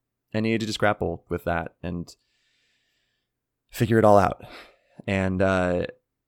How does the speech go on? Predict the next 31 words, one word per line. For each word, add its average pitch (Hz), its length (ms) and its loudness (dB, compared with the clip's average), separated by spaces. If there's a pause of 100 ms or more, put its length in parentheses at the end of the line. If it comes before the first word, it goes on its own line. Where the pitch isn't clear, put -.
(320)
when 107 260 -4
that 113 180 0
started 113 240 2
to 87 60 -8
go 85 140 2
away, 98 360 2
when 90 120 0
I 87 60 -6
started 95 340 -4
to 82 40 -8
lose 90 180 -4
a 90 60 -12
bit 85 140 -10
of 85 60 -6
my 85 120 -8
work 85 240 -4
ethic 87 420 -4
because 80 320 -6
of 92 100 -8
the 78 100 -10
pr-, - 160 -8
depression 90 400 -4
was 85 120 -6
hitting 87 220 -4
in 87 220 -6
and 87 300 -10
anxiety 87 500 -4
was 85 100 -6
taking 87 340 -4
over, 87 520 -6
um, 90 400 -8